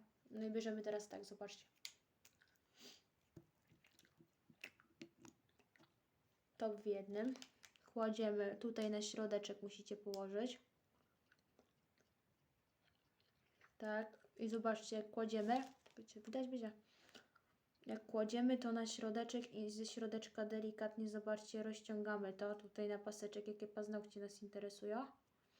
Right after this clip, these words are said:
I nie wol-, uważajcie, żeby nie zaleć skórek ani nic z tych rzeczy, bo jak zalejecie skórki, to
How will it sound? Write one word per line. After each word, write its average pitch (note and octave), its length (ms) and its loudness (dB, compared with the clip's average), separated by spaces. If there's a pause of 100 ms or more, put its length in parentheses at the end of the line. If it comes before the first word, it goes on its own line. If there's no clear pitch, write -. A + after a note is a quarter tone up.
(640)
I A3 80 2
nie A3 180 8
wol-, A#3 320 6
uważajcie, A3+ 600 4
żeby A3 220 2
nie G#3+ 120 4
zaleć G#3 320 2
skórek G#3+ 480 -2
ani G#3 180 2
nic G#3 200 -2
z - 40 -14
tych G3+ 180 0
rzeczy, G#3 360 0
bo G3+ 240 2
jak G3+ 120 2
zalejecie G#3 460 2
skórki, G#3 440 -4
to G3 340 2